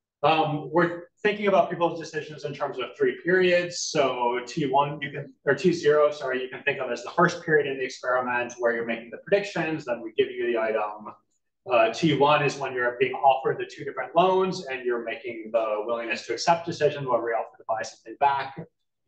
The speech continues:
And then T two is when you're then, you actually have the loan and you're repaying it, um,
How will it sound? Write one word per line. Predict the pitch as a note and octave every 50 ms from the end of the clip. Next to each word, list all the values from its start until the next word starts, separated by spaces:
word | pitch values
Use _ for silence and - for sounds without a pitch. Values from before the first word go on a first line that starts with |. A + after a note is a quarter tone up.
| - - - -
And | D3 D3
then | D3 C#3+ C#3+ C#3+
T | - F#3 F#3 F3
two | - - A#3 B3 A#3+
is | G#3 - D#3
when | D#3 D3+ C#3+ C#3
you're | C3+ C3+ C3+ C3
then, | C3+ C3 C3 B2+ B2 B2 B2 A#2+ - -
you | B2+ B2
actually | B2 B2 - - - -
have | E3 F#3 F#3
the | G3
loan | F3+ D#3+ D#3+ D#3+ D#3+ D#3+
and | D3+ C3+
you're | B2+ A#2 A2 -
repaying | B2 - - - - - A#2 A#2 A2+ A2 G#2+
it, | G#2+ G#2+ G#2+ - - - - -
um, | - A2+ -